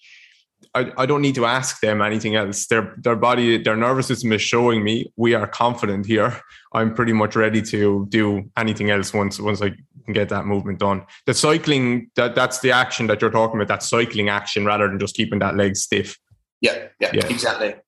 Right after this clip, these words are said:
Speaker 1: the
Speaker 2: exactly.
Speaker 1: big difference.
Speaker 2: Yeah, it's, it's the, yeah, it's that subconscious effect that you, you, you have no, you have no control over it if you, if you want to maintain that, um,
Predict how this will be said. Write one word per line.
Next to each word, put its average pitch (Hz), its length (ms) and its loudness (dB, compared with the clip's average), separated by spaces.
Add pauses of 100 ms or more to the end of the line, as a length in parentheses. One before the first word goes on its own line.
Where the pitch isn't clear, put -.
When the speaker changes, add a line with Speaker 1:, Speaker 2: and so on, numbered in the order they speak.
(120)
Speaker 1:
the 113 60 -2
Speaker 2:
exactly. 107 340 0
Speaker 1:
big 98 140 0
difference. 101 560 -4 (380)
Speaker 2:
Yeah, - 160 -4 (120)
it's, - 520 -2
it's 147 360 0
the, 117 520 4 (1300)
yeah, 131 100 2
it's - 220 -4
that 120 140 0
subconscious 131 580 -2
effect - 400 -2 (180)
that 107 260 -2
you, 107 380 -6 (360)
you, 120 160 -2
you 123 160 0
have 123 240 0
no, 117 120 4
you 110 140 0
have 123 160 2
no 117 120 4
control 117 380 2
over 107 240 0
it 104 100 -4
if - 120 -12
you, 107 320 -12 (140)
if - 120 -6
you 127 100 4
want 117 240 0
to 117 100 2
maintain 110 640 0
that, 101 320 2 (340)
um, - 480 -2